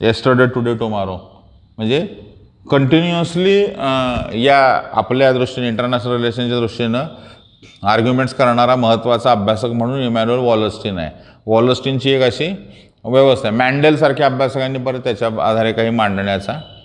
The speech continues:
प्रयत्न केलेला आहे. मँडेलचा राईट, आ-, आ-, आर्ग्युमेंट पण भिन्न भिन्न प्रकारचे आहेत. पण वॉलस्टिननं साधारणतः वर्ल्ड सिस्टम थेअरी जी आहे ते ब्रॉडेलसारख्याच्या प्रभावातून कशा प्रकारे मांडली आणि त्याचा,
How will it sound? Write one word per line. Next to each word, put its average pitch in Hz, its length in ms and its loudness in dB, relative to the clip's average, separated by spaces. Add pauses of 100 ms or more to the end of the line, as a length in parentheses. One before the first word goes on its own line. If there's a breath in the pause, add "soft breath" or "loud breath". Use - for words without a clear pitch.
(220)
प्रयत्न 113 360 2
केलेला 85 420 -6
आहे. - 240 -18
मँडेलचा 107 540 0
राईट, 101 180 0
आ-, 101 320 2
आ-, 98 180 2
आर्ग्युमेंट 104 380 -2
पण 147 140 -4
भिन्न 151 200 -2
भिन्न 131 240 -2
प्रकारचे 92 440 -4
आहेत. 78 120 -6 (440 loud breath)
पण 135 80 -2
वॉलस्टिननं 175 840 2
साधारणतः 143 680 0 (600 loud breath)
वर्ल्ड 156 240 4
सिस्टम 170 400 -4
थेअरी 123 300 0
जी 95 140 -4
आहे 78 160 -4
ते 67 140 -10
ब्रॉडेलसारख्याच्या 113 920 0
प्रभावातून 113 760 -2
कशा 135 320 0
प्रकारे 120 340 2
मांडली 98 360 -2
आणि 101 200 -2
त्याचा, 113 340 -4